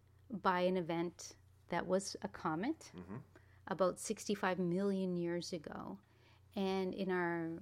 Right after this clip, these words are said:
Speaker 1: modern science, we know that these collisions do happen periodically,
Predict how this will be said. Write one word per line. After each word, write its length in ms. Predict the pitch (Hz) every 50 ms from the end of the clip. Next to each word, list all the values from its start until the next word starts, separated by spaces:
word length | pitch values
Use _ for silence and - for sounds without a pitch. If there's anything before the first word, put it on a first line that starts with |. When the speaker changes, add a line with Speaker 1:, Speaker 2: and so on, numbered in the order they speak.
| - -
Speaker 1:
modern 460 | 185 180 185 190 196 190 185 180 170
science, 520 | - - 311 330 359 320 233 214 - -
we 120 | - 208 208
know 200 | 202 185 185 180
that 160 | 180 175 -
these 200 | 208 220 220 -
collisions 600 | - - 214 190 180 185 175 - 196 185 170 190 180 156 -
do 260 | - 226 240 262 269
happen 400 | 214 202 190 185 185 - 190 175
periodically, 960 | - - - 175 170 170 170 165 165 156 156 - - 165 - - - 208 196